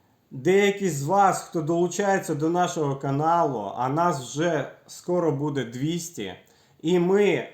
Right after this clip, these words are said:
наближаємось до позначки в двісті тисяч переглядів. Дуже тішить те, що нові партнери, які долучаються, не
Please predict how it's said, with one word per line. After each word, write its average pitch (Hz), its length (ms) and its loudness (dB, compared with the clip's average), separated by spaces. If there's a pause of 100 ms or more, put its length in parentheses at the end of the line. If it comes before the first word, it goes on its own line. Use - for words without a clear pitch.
(280)
наближаємось 160 920 0
до 147 160 -2
позначки 156 720 -2
в 123 100 -10
двісті 165 440 -6
тисяч 165 420 -6
переглядів. 147 800 -2 (440)
Дуже 185 720 0 (1160)
тішить 175 540 -4
те, 156 200 0
що 143 500 0 (400)
нові 147 760 0 (920)
партнери, 160 760 0
які 127 260 -6
долучаються, 143 1200 0 (600)
не 175 500 2